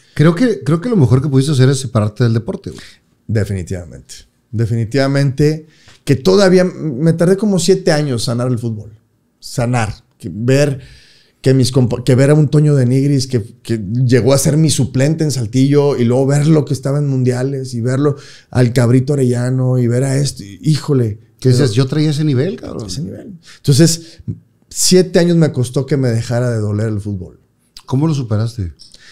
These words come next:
Speaker 2: Trabajando, haciendo teatro, me metí al gimnasio como loco. No sé si te acuerdas en alguna época que me puse como un búfalo.
Speaker 1: Sí, sí, sí.
Speaker 2: Era un animal, o sea, estaba demasiado grande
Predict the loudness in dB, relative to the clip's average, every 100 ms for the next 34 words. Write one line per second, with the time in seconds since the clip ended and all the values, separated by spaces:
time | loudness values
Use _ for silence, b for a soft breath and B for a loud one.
0 | B B B B _ -20 -20 _ 2 4
1 | 4 2 2 2 0 0 -2 0 0 -2
2 | -2 -2 -4 -4 -2 -2 -2 -4 -2 0
3 | 0 0 -2 -2 0 0 -2 -2 -2 0
4 | 0 0 2 0 2 0 0 2 2 0
5 | 0 -2 0 -2 -2 -4 -4 -4 -2 -2
6 | -2 -2 -4 -6 -4 -2 -2 0 0 -2
7 | -2 -2 0 0 -2 -4 -4 -4 -6 -4
8 | 0 0 0 0 0 0 0 0 0 0